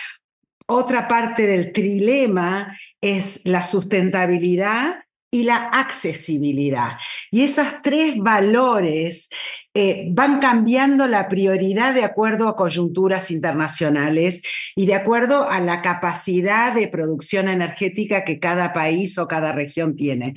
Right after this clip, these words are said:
Y Latinoamérica en realidad se encuentra en una situación, si se quiere, privilegiada,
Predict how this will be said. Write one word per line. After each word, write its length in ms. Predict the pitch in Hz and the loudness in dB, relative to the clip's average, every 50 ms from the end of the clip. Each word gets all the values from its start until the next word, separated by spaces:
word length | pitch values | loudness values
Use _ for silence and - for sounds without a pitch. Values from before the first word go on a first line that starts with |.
| - - - - - - - - | -8 -10 -8 -8 -10 -10 -10 -4
Y 100 | - 214 | 0 2
Latinoamérica 720 | 214 220 226 220 247 262 269 277 277 311 330 359 339 320 269 | 2 2 2 2 2 4 4 4 4 4 4 4 2 2 0
en 60 | 240 | 0
realidad 600 | 185 185 180 175 175 180 185 196 226 262 311 349 359 - | 0 0 0 0 0 2 0 0 0 -2 -2 -4 -6 -8
se 180 | - - 208 | -8 -6 -4
encuentra 380 | 190 165 180 208 214 196 220 220 | -4 -2 -2 -2 -2 0 0 0
en 120 | 208 190 | 0 0
una 160 | 185 175 165 | 0 -2 -2
situación, 800 | - - 165 151 160 156 151 - - 202 202 208 214 220 220 226 - - - _ | -4 -6 -6 -4 -4 -6 -6 -4 -4 -2 0 0 0 0 -2 -4 -10 -18 -20 _
si 180 | - - - 180 | -8 -4 -4 -2
se 200 | - - 170 160 | -2 -2 -2 0
quiere, 300 | 165 208 226 247 247 240 | 0 2 2 2 2 0
privilegiada, 1200 | 240 - 185 175 170 170 165 151 156 147 135 - - 226 220 202 170 139 131 123 120 120 127 - | 0 0 2 4 4 4 4 2 2 0 -4 -2 -2 0 0 0 0 -2 -2 -4 -4 -6 -8 -10